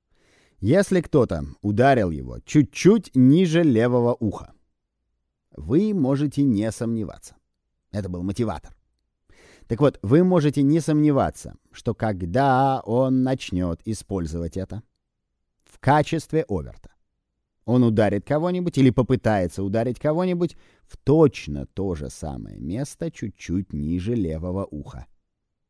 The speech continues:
если он использует это контрусилие. Те драматизации, которые мы ранее обсуждали в «Дианетике»,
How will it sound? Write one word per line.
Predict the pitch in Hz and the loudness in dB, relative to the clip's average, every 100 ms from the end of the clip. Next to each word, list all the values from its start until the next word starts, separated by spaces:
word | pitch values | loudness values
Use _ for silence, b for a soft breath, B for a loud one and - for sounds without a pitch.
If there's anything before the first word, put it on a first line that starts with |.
| _ _ | _ _
если | 95 127 147 190 | -2 0 0 0
он | 202 208 | -2 -4
использует | - 156 123 135 113 | -2 -2 0 0 -2
это | 90 92 | -6 -6
контрусилие. | 90 85 87 - - - _ _ _ _ _ _ _ _ _ _ _ _ _ b b b b b | -6 -6 -10 -10 -16 -18 _ _ _ _ _ _ _ _ _ _ _ _ _ b b b b b
Те | 175 | 2
драматизации, | 170 170 151 151 143 107 80 67 | 2 2 2 2 2 0 -4 -8
которые | 90 101 110 104 | -6 -2 0 2
мы | 98 | 2
ранее | 104 135 143 123 | 2 2 2 -2
обсуждали | - 95 107 110 | -4 -4 -2 -2
в | 87 | -2
«Дианетике», | 101 95 85 - - - | -2 -4 -6 -10 -20 -20